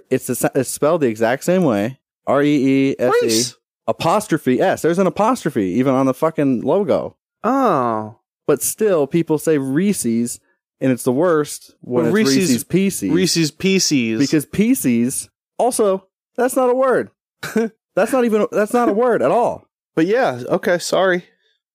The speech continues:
Speaker 1: All right. You'll be forgiven, uh, when the Lord comes to take your,
Speaker 2: I'll f-,
Speaker 1: your soul.
Speaker 2: I'll fix it. You say caramel or caramel?
Speaker 1: Caramel.
Speaker 2: Yeah.
Speaker 1: Car-, caramel.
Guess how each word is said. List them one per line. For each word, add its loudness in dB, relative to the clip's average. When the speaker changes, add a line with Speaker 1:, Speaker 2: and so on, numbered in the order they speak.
Speaker 1:
All -6
right. -6
You'll 0
be 0
forgiven, 0
uh, 2
when -4
the -4
Lord 0
comes -6
to -20
take 0
your, -2
Speaker 2:
I'll 4
f-, -2
Speaker 1:
your -2
soul. -2
Speaker 2:
I'll 2
fix -2
it. -10
You -2
say -2
caramel -2
or -2
caramel? 0
Speaker 1:
Caramel. -2
Speaker 2:
Yeah. 2
Speaker 1:
Car-, -4
caramel. -2